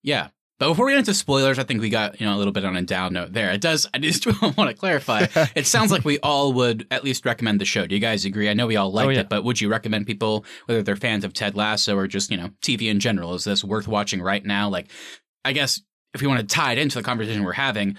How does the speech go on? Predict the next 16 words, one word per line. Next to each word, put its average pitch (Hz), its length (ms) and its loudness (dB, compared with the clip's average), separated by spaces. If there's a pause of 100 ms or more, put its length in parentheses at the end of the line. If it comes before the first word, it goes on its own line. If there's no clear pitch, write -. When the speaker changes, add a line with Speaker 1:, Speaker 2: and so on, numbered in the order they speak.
Speaker 1:
should 104 240 -2
people 139 380 2
go 131 240 0
ahead 127 200 2
and 107 140 -2
start 139 300 0
watching 127 260 2
so 117 100 -2
they 113 60 -2
can 98 160 -2
watch 127 200 0
it - 60 -4
week 202 180 0
to 220 120 2
week? 233 340 -4
Or, 120 280 0